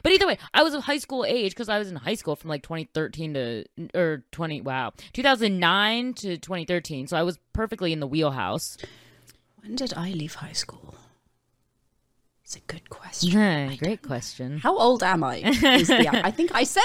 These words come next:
Speaker 2: thirty-four. I think I'm thirty-six. I don't know anymore. <laughs>
Speaker 1: What is time? What is age?
Speaker 2: It's, it's imaginary.
Speaker 1: <laughs> Time is a construct, though.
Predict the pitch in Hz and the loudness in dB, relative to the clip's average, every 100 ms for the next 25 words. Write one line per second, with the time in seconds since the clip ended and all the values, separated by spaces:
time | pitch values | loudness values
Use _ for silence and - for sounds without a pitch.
0 | 480 - 233 208 165 202 180 151 - 269 | 2 2 2 2 0 2 0 0 0 0
1 | 262 175 - - 453 427 285 294 277 240 | 0 -2 -2 -2 0 2 2 2 2 0
2 | - 214 370 262 190 190 208 320 440 330 | 2 2 4 4 4 4 6 6 6 6
3 | 508 370 254 - - 220 240 233 - 233 | 6 4 2 -2 -2 0 4 4 4 4
4 | 196 190 185 208 185 175 190 185 480 - | 6 4 0 -2 0 0 2 2 0 0
5 | - 427 427 262 156 156 151 - 254 214 | -2 0 2 2 2 2 -2 0 0 2
6 | 302 226 - - - - _ - 175 175 | 4 2 2 -10 -20 -20 _ -4 -2 -2
7 | 165 160 147 127 135 - 117 - - 85 | -6 -8 -8 -8 -12 -10 -10 -10 -12 -10